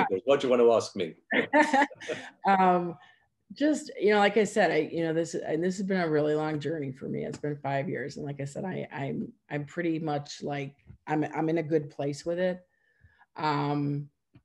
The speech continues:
Speaker 2: but I do wonder, you know, is this, is this gonna be, I, I think it'll be, the limerence will be a part of me, you know, probably for the rest of my life.
Speaker 1: Yeah.
Speaker 2: Um,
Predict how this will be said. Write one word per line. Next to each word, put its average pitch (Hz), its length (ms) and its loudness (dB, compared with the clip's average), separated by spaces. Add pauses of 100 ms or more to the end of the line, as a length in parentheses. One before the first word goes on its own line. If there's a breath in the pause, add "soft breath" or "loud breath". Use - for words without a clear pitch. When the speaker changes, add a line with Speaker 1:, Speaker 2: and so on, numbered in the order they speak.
(600)
Speaker 2:
but 185 140 2
I 185 100 6
do 202 180 2
wonder, 190 680 2
you 160 140 -4
know, 151 260 -2
is 147 180 -4
this, 180 320 -4 (100)
is 151 260 -6
this 180 200 -4
gonna 180 200 -2
be, 151 540 -4 (340)
I, 180 220 4
I 196 100 2
think 247 220 0
it'll 220 120 6
be, 165 260 -2 (480)
the 180 140 2
limerence 240 500 4
will 156 100 -4
be 156 220 0
a - 240 -8
part 151 320 -4
of 151 160 -2
me, 170 440 -4 (480)
you 160 80 -2
know, 175 220 -4
probably 180 340 0
for 143 160 -4
the 139 80 -2
rest 139 280 -10
of 143 80 -12
my 135 180 -8
life. 123 340 -12 (420)
Speaker 1:
Yeah. 147 320 -2
Speaker 2:
Um, 147 200 -8